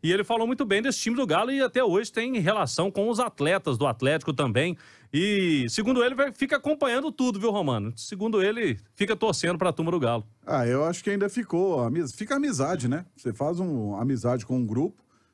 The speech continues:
Speaker 2: no caso dele, voltando ao futebol brasileiro, isso é muito novo, né? Voltando ao futebol brasileiro, já volta num, num elenco como o Atlético montou,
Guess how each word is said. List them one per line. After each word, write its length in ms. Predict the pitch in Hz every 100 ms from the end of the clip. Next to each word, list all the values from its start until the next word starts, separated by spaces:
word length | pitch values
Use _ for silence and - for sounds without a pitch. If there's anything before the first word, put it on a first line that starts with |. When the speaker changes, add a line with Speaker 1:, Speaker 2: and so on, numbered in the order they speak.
| _
Speaker 2:
no 100 | 117
caso 360 | 120 143 156 135
dele, 240 | 127 135
voltando 500 | 117 143 - 127 180
ao 60 | 156
futebol 320 | - 123 123
brasileiro, 400 | 120 107 110 147
isso 100 | -
é 40 |
muito 260 | 127 170 151
novo, 400 | 127 139 185 120
né? 120 | 143 - _
Voltando 360 | 107 113 135
ao 40 | 139
futebol 300 | 117 127 131
brasileiro, 480 | 127 113 117 107 - - - _
já 240 | 95 151
volta 460 | 156 - 147 190 196
num, 420 | 185 175 139 101 82
num 180 | 110 151
elenco 400 | 135 131 147 -
como 220 | 147 147
o 100 | 143
Atlético 440 | 127 131 143 -
montou, 500 | 156 151 120 117 90